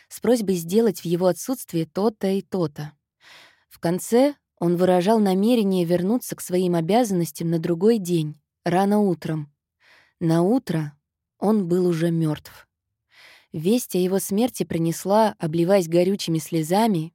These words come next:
мисс Галинда. Миледи не заплакала, хотя новость её глубоко опечалила. Вероятно, она уже физически не могла плакать.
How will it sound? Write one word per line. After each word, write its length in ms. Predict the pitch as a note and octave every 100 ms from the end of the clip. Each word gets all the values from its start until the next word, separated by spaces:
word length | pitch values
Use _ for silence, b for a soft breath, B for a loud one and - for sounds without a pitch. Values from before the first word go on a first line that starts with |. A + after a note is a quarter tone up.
| -
мисс 240 | F3+ F#3+
Галинда. 640 | F3+ G3+ G#3 D#3 D3+ D3 - _ _ B B B B B
Миледи 400 | E3+ F3+ A3 G#3
не 160 | G#3 G3
заплакала, 680 | G#3 G#3 G#3 D#3+ E3 D#3 D#3 _ _
хотя 300 | - - F#3+
новость 460 | G3 A3 F3 -
её 160 | E3 E3+
глубоко 440 | E3+ D#3+ D#3+ E3
опечалила. 720 | F3 E3 E3+ F3+ D#3 D3+ E3 - _ B B B
Вероятно, 880 | E3+ F3+ F#3+ G3 A#3+ A#3 F#3 F3 E3 _ _
она 260 | F#3 G3+ G3+
уже 160 | F#3
физически 640 | F#3 G3+ G3 A3 E3+ - E3+
не 120 | E3+
могла 300 | E3 E3 F3
плакать. 600 | F#3 F3 D#3+ - -